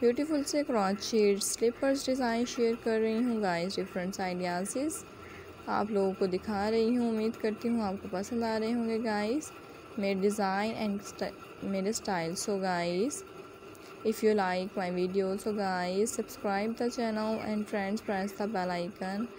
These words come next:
Guys, अगर आप मेरे channel पर पहले viewer हैं, मेरे channel की video को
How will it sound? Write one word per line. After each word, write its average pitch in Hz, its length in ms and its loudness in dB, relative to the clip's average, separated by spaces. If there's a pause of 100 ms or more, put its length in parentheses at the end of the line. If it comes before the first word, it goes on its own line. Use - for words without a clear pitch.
(680)
Guys, 233 480 4
अगर 240 180 2
आप 240 160 2
मेरे 233 160 2
channel 220 320 -2
पर 214 220 0
पहले 208 280 2
viewer 208 320 2
हैं, 214 240 0
मेरे 196 260 -2
channel 208 340 -2
की 220 120 -2
video 190 260 2
को 202 80 0